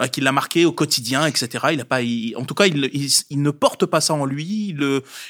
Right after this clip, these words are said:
il, il n'en fait pas une cause. Par contre, quand on l'interroge dessus, il y va. Il y va franco. C'est quelqu'un qui a un franc-parler. D'ailleurs, c'est très appréciable. On, on se souvient de, de, de l'interview de, de Timothée dans, dans, dans France Foot, et cetera. C'est quelqu'un qui, qui, qui, qui s'exprime,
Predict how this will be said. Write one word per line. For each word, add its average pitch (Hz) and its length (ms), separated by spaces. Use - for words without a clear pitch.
il, 139 220
il 147 80
n'en 151 80
fait 156 160
pas 185 100
une 160 140
cause. 226 280
Par - 160
contre, 196 200
quand 147 100
on 143 40
l'interroge 143 360
dessus, 131 380
il 190 100
y 160 80
va. 135 320
Il 151 140
y 131 40
va 120 140
franco. 143 460
C'est - 160
quelqu'un 143 240
qui - 100
a 110 120
un 113 40
franc-parler. 175 640
D'ailleurs, 95 200
c'est - 100
très 135 240
appréciable. 127 540
On, 107 240
on - 20
se 107 100
souvient 113 220
de, 101 220
de, 123 80
de 127 180
l'interview 127 440
de, 117 180
de 110 120
Timothée 127 340
dans, 117 160
dans, 110 180
dans 120 140
France - 240
Foot, 139 160
et 127 60
cetera. 127 280
C'est 117 100
quelqu'un 135 280
qui, 113 200
qui, 123 160
qui, 113 260
qui - 80
s'exprime, 214 640